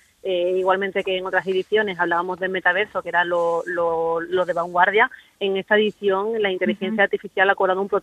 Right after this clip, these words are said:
Speaker 1: un principal protagonismo, pero porque es esencial en diferentes áreas y, y, y es importante saber manejarlas. Como decíamos anteriormente, mm, en, en, con otros compañeros, eh, en Málaga en los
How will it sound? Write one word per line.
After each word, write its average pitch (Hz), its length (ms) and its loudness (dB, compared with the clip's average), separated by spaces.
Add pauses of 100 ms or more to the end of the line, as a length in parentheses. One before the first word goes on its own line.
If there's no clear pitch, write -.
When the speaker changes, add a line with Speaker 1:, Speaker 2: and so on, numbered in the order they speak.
Speaker 1:
un 190 340 -6
principal 208 400 2
protagonismo, 208 600 2
pero 180 160 4
porque 185 280 0
es 202 80 0 (380)
esencial 208 680 6
en 214 180 0
diferentes 185 920 2
áreas 208 480 4
y, 170 720 -14
y, 196 220 -12
y 202 160 2
es 202 80 0 (100)
importante 214 720 4 (340)
saber 196 240 6
manejarlas. 185 580 4 (480)
Como 208 260 8
decíamos 202 520 6
anteriormente, 220 1000 4
mm, 185 380 -8 (260)
en, 185 180 -6 (240)
en, 190 160 -12
con 185 260 -12
otros 202 200 0
compañeros, 190 520 2 (360)
eh, 190 260 4
en 190 80 2
Málaga 226 520 6
en 214 180 4
los 185 420 4